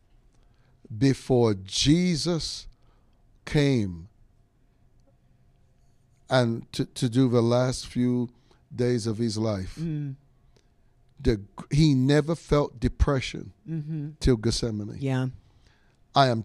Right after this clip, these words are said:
Speaker 1: telling you right now,
Speaker 2: Come on.
Speaker 1: depression
Speaker 2: Come on.
Speaker 1: Is a
Speaker 2: Come on.
Speaker 1: depression is a mental death.
Speaker 2: Yes. Yes. Oh, what a visual.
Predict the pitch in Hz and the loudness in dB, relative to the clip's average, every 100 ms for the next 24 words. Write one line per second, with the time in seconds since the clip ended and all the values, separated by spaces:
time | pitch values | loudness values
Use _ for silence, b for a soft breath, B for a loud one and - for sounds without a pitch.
0 | - - 156 185 190 180 170 147 135 131 | -6 0 2 2 2 2 2 2 0 -2
1 | 120 101 - _ _ _ _ - _ _ | -2 -2 -8 _ _ _ _ -20 _ _
2 | - 113 107 139 160 160 139 151 160 - | -18 -6 4 6 8 12 12 12 8 4
3 | 180 185 190 160 147 139 135 127 _ _ | 0 -2 -4 -2 -2 -2 -6 -10 _ _
4 | - 160 127 - 135 151 147 143 139 - | 2 4 4 2 0 0 0 0 0 4
5 | 135 - - 160 160 175 185 185 - 127 | 2 8 8 8 6 2 0 -2 0 0
6 | 107 113 107 110 127 123 135 120 107 110 | 2 2 2 0 -2 -2 -2 -2 0 0
7 | 98 - 143 143 139 135 - - - _ | -2 -4 -2 -2 -2 -6 -10 -18 -20 _
8 | _ _ _ 139 151 156 151 147 139 - | _ _ _ -6 -2 0 0 0 -2 -6
9 | - - 151 156 151 147 143 131 139 123 | -18 -8 -2 0 2 2 2 2 0 0
10 | 139 127 | -2 -2